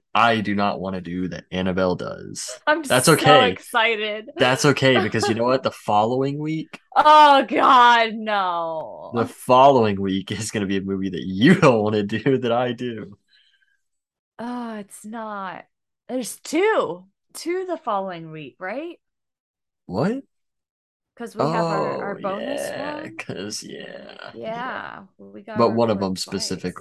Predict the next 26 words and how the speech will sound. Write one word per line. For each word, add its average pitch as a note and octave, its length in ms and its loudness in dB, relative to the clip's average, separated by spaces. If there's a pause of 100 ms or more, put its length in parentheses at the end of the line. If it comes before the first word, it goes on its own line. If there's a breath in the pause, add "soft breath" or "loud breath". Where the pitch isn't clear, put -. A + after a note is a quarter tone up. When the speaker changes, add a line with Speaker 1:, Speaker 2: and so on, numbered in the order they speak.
(140)
Speaker 1:
specifically. F#2 140 -14 (960)
Speaker 2:
Yeah. C#3+ 360 -12 (720)
The F#3+ 100 -2
one F3+ 260 -6
for D#3 540 -8
next D3+ 420 -16
week, B2+ 360 -18
not C#3+ 200 -16
the C#3 80 -20
week B2 240 -20
after. A#2 480 -14
Speaker 1:
Yeah. E2+ 280 -8 (800)
Speaker 2:
Yeah, C#3 320 -14
I'm C#3+ 300 -14
not, A#2+ 400 -14 (220)
not C#3+ 580 -16
looking C3 320 -20
forward A#2+ 380 -20
to A#2+ 100 -20
that A2+ 300 -20 (120)
at B2 320 -16 (100)
fucking B2+ 420 -20
all. - 420 -20
No, C3+ 300 -18 (120)
thank B2 280 -20
you. - 200 -20